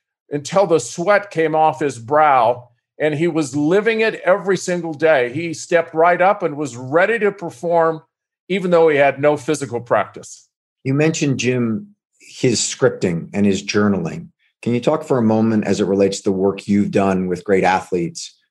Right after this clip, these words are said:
Speaker 2: as well as with C E Os, as it relates to journaling and scripting, where you're gonna, how you're gonna perform and how you think through what you're gonna do?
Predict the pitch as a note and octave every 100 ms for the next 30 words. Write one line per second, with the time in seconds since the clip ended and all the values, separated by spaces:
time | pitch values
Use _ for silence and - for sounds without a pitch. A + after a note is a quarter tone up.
0 | - A2 G2 A#2+ B2+ G2+ F#2+ F2+ - -
1 | F#2 F#2+ G2 F2+ E2+ F2 E2+ D2 F2+ F#2
2 | F#2 - - F#2+ F2 E2+ - - - G2+
3 | A2+ A#2+ A#2 A2 G2 F2+ - - - A#2+
4 | - G2+ F2 E2+ E2+ E2+ _ _ _ F#2+
5 | G#2+ G#2+ A2 G#2 G2+ G#2 G2+ - C#3+ D3
6 | C3+ C3 A2 G#2+ A#2+ A2+ G#2+ G2 F2 A2+
7 | A2+ G#2 G2+ - B2 G#2 - G#2+ A2 G2+
8 | G2 G2+ F#2+ E2+ F2+ E2+ E2+ E2